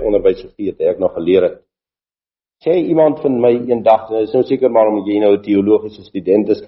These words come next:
wat sommige mense nou dink, jy daarom seker 'n ander persoon hart. Ons is in Parow, maar daar in Goodwood is 'n noodgeval. Ek weet nie wie is die predikant daar van die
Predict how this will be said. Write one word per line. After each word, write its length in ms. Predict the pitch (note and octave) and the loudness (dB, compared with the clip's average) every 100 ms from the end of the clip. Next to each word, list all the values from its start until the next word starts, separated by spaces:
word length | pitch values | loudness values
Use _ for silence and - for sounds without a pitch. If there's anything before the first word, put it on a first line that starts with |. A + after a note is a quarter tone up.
| _ _ _ - | _ _ _ -2
wat 180 | F2+ | -2
sommige 320 | A#2+ A2+ G#2 F#2+ | 0 0 0 2
mense 380 | F#2+ G#2 G#2 | 2 2 2
nou 140 | G2+ F#2 | 2 2
dink, 240 | G#2 G2 | 0 0
jy 100 | F#2+ | 0
daarom 260 | G2 F#2+ G2 | 2 2 0
seker 240 | G#2+ G2+ | -6 0
'n 140 | F#2 G2 | 2 2
ander 220 | G2+ - | -2 -4
persoon 340 | G2+ - F2+ D#2 | -10 -2 -2 2
hart. 380 | F2+ - - _ _ _ _ _ _ _ _ _ _ - | 0 0 -14 _ _ _ _ _ _ _ _ _ _ -10
Ons 140 | G2+ | -6
is 140 | A2 A2+ | -4 -2
in 160 | G#2+ | -2
Parow, 300 | B2+ A#2+ A#2 G#2 | 2 4 4 4
maar 100 | G2 | 2
daar 220 | G2+ A#2 | 2 0
in 60 | |
Goodwood 680 | G2+ A2+ A2 A2 - _ _ _ _ _ _ _ - | -2 -6 -4 -8 -8 _ _ _ _ _ _ _ -8
is 120 | - | 0
'n 140 | G#2+ | 0
noodgeval. 840 | F#2+ A2 G#2+ - F#2+ G2+ D#2 - _ _ _ _ _ _ _ _ _ _ _ _ _ _ _ _ _ _ _ _ _ _ _ _ - | 2 2 0 -12 -4 -2 -2 -6 _ _ _ _ _ _ _ _ _ _ _ _ _ _ _ _ _ _ _ _ _ _ _ _ -4
Ek 140 | C3 | -2
weet 160 | A#2 B2 | 0 -2
nie 100 | B2+ | 0
wie 100 | A2+ | -2
is 60 | A2 | -4
die 140 | G#2+ | -2
predikant 520 | G#2+ G2 F#2+ G#2+ G#2+ | 0 0 0 0 2
daar 400 | F#2+ F2 E2+ - | 2 2 0 -4
van 220 | F#2 F2 | -6 -6
die 380 | E2+ F#2 F2 - | -4 -6 -6 -14